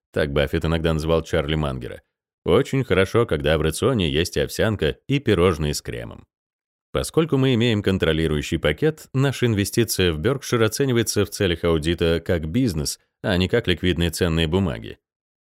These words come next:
Если Berkshire вырастет на пять долларов за акцию на рынке, это не принесёт би пи эл никакой пользы. Наш пакет не предназначен для продажи.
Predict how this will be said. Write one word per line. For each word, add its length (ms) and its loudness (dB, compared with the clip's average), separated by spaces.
Если 420 0
Berkshire 460 0
вырастет 520 0
на 180 2
пять 300 0
долларов 360 2
за 220 0
акцию 320 -2
на 120 2
рынке, 400 -4
это 200 0
не 140 2
принесёт 440 0
би 120 -4
пи 100 -4
эл 160 4
никакой 560 0
пользы. 420 -8
Наш 200 -4
пакет 460 -2
не 100 2
предназначен 680 0
для 120 4
продажи. 480 -4